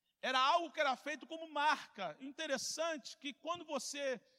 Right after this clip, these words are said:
deixa eu abrir aqui um parênteses, quando você vai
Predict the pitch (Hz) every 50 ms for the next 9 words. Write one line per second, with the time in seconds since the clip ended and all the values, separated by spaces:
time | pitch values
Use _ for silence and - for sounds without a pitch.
0 | _ _ _ _ _ _ 170 247 269 - 277 247 214 190 247 247 - - 240 240
1 | 208 - 214 208 240 285 294 262 - - - - - _ _ _ _ _ _ _
2 | _ _ _ _ _ _ - 269 302 311 311 285 294 285 262 - - 285 277 269
3 | 208 170 208 262 262 254 254 254 247 240 240